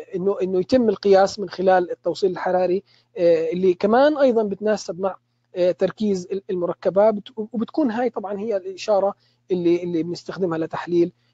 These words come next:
المركبات. آه، هذا مثال بيعطينا الفرق بين ال، ال تي سي دي وال اف اي دي في تقدير مجموعة من المركبات. هاي الغازات المحقونة على ال، ال، التي سي دي ما ظهرت في ال اف اي دي زي ما حكينا، ال اف اي دي يستخدم للأورجانيك كومباوندز.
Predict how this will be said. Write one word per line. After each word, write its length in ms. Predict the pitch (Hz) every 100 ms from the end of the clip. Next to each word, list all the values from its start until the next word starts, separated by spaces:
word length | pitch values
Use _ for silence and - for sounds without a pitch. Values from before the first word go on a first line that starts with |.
| _ 185
المركبات. 800 | 165 165 151 - 160 147 - - _ - _ _ -
آه، 220 | 160 165
هذا 240 | 160 233
مثال 340 | 220 202 214 190
بيعطينا 420 | 170 160 202 180
الفرق 380 | 156 214 - 147
بين 260 | 165 165 156
ال، 260 | 165 151 143 139 139 139 147 131
ال 160 | 127 -
تي 100 | 208
سي 180 | - 202
دي 280 | 196 240
وال 140 | 247 170
اف 200 | - -
اي 120 | 180
دي 300 | 170 254 302 _ _ _
في 160 | 202
تقدير 440 | 196 - - 220 185
مجموعة 400 | 185 170 208 151
من 100 | 156
المركبات. 720 | 139 139 - 156 175 247 -
هاي 280 | 226 240 202
الغازات 720 | 196 175 170 165 185 220 285
المحقونة 540 | 180 165 - - 196 165
على 280 | 156 156 151
ال، 160 | 147 127
ال، 180 | - 139 147
التي 220 | - 170
سي 180 | - 180
دي 240 | 190 269
ما 160 | 240 247
ظهرت 360 | 208 165 156
في 220 | - 156
ال 80 | 160
اف 160 | 156 151
اي 100 | 156
دي 140 | 190
زي 120 | 269
ما 80 | 214
حكينا، 320 | - - 143
ال 120 | 135 143
اف 140 | -
اي 80 | 180
دي 160 | 196
يستخدم 440 | 247 - 214 233 202
للأورجانيك 400 | 196 160 151 135
كومباوندز. 480 | 139 147 208 262